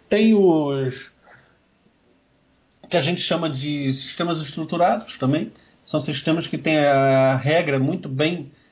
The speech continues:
é, estruturada, ou seja, pra qualquer coisa que você vai fazer, quase ele tem uma, uma regrinha, ele não chega a ser um simulacionista, porque ele pode lidar com poderes mágicos, com várias coisas que tão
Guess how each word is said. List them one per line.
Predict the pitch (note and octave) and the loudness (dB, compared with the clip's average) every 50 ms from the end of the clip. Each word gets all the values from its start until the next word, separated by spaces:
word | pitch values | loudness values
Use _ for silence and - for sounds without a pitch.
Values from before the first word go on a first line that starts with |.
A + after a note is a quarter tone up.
| _ _ - | _ _ -4
é, | C3+ C3+ | -2 -2
estruturada, | C3+ - - D3+ C3+ D3 C#3+ - G3+ | -2 -2 -4 -6 -2 0 2 2 2
ou | E3 | 0
seja, | C#3 - D3+ C3+ - | -2 -6 -6 -6 -4
pra | - D#3 | -2 -2
qualquer | D3+ E3+ E3 G#3+ - A#3+ A#3+ | 0 0 -2 -2 -4 -6 -4
coisa | - A3+ G#3 G3+ G#3 | -2 0 0 0 -2
que | G3+ G3 | -4 -6
você | F3+ F3 - | -8 -8 -6
vai | - E3+ | -8 -6
fazer, | - - D#3+ C3+ C3 D#3 F#3 - | -4 -2 -2 -2 -4 -6 -8 -4
quase | - E3+ D#3+ E3+ F#3+ F3+ - | 0 2 4 4 2 2 -2
ele | G3 F3+ F3+ | -6 -8 -8
tem | F3+ - E3+ E3 F3 | -8 -8 -6 -6 -6
uma, | F3 E3 E3 D#3+ D3+ C#3 C3 C3 C3 - - - - - - _ - | -6 -6 -4 -2 0 0 0 -2 -4 -8 -14 -20 -20 -20 -20 _ -6
uma | D3 D#3 D#3+ | -2 0 2
regrinha, | D3+ C#3+ D#3+ D3+ C3 C3+ D3 F3 G#3 A3 | 2 2 0 0 -2 -2 -2 -2 -2 -2
ele | G3 E3+ | 0 0
não | E3+ F#3 G3+ | 2 2 2
chega | G3+ - - F3+ F3 F3 D#3+ | 2 0 -2 -2 -2 -2 -4
a | |
ser | - - E3 | -6 -6 -6
um | D#3+ D#3+ | -6 -6
simulacionista, | - - E3 D#3 D#3 D3+ D3+ D3 - E3 C#3 C#3 D3+ F3+ F#3 - - A3+ A3 - - - - - - - - _ | -6 -6 -6 -2 -2 -2 -2 -2 -4 -4 -4 -2 -4 -4 -4 -6 -8 -10 -10 -12 -16 -20 -20 -20 -20 -20 -6 _
porque | - C#3 C3 - | -2 -2 0 0
ele | E3 D#3+ | 0 2
pode | - E3 D#3 D3+ C#3 D#3 | 2 2 2 2 0 -4
lidar | E3 E3+ D#3 C#3+ C3+ D3 D3+ | -4 -4 -2 0 2 2 0
com | - D#3+ D3+ | 0 -4 -6
poderes | C3 D#3+ C#3 C#3 C#3+ D3 C3+ A#2+ | -4 -4 -4 -4 -4 -4 -6 -4
mágicos, | B2 C3+ C#3 D#3+ E3 D#3+ - - B2+ - | -2 -2 0 0 0 -2 -4 -10 -16 -14
com | - C#3+ C3 | -12 -10 -4
várias | A#2 C#3+ C#3+ D3 C#3+ C3 | -2 0 0 0 -2 -6
coisas | - - D3+ D3 C#3+ C#3+ C3 | -8 -10 -10 -10 -10 -12 -14
que | - - | -14 -16
tão | C3 C3+ D3+ C#3+ C3+ B2+ B2 A2+ A2+ | -12 -8 -6 -4 -4 -4 -4 -6 -8